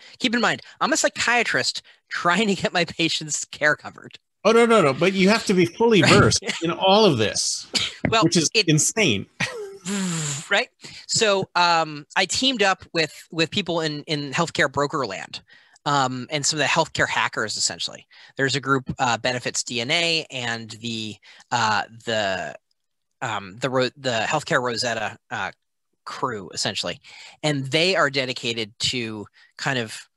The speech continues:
Speaker 1: having a fiduciary responsibility understood in their role as health insurance brokers. Uh, similar to how you would have a financial advisor have a fiduciary responsibility to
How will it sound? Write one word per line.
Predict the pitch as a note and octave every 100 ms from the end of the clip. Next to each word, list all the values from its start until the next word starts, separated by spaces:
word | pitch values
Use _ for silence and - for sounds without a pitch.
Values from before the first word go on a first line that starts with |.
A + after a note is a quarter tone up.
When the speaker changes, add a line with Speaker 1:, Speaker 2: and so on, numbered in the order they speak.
| _ _ _ _
Speaker 1:
having | - E3+ D3+
a |
fiduciary | C3 D#3 B2+ F3 D#3+ F3 C#3+ B2+
responsibility | A#2+ - A#2+ A2+ A#2 A#2 A#2 G#2+ G#2+
understood | A#2+ A2+ G#2 - A#2+ G#2 F#2+
in | C#3+
their | B2+ G#2+
role | A2+ G#2+ G#2+
as | G#2 -
health | F#2+ F#2+
insurance | F2+ E2+ -
brokers. | - - - - - _ _ _ _ - - - - -
Uh, | C#3 A#2+ A2
similar | - - D#3 D3
to | C3 A#2
how | B2 A#2+ A#2
you | A2 A#2+
would | A2
have | G2+ A#2 G#2 G2
a | G#2
financial | - A2 G#2 A2
advisor | G2 C3 D#3 C#3 G#2+ F2 _ - _ _ -
have | A#2+ A2+
a | G#2+
fiduciary | C3 B2 B2 A2 A#2
responsibility | G#2 G#2 A2 G#2 - G#2 G2+ F#2 F#2 -
to | - - G#2+ F#2+